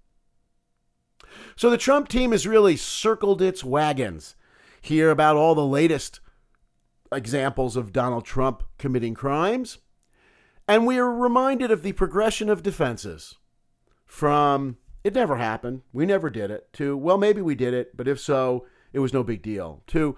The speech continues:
"Well, maybe we did it and kind of, maybe it was a deal, but it wasn't a crime." Okay, well, maybe it was a crime. Now we're at,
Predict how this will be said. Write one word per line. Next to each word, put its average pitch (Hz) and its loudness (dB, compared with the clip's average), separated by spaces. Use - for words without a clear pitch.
"Well, 220 8
maybe 220 2
we 214 -2
did 170 2
it 160 -2
and 131 -10
kind 156 -4
of, 127 -12
maybe 151 -2
it 147 0
was 135 -2
a 135 2
deal, 131 0
but 160 0
it 226 6
wasn't 254 8
a - -12
crime." 104 -4
Okay, 190 4
well, 214 6
maybe 302 0
it 339 8
was 214 -2
a 180 -6
crime. 160 0
Now 240 6
we're 233 8
at, 180 4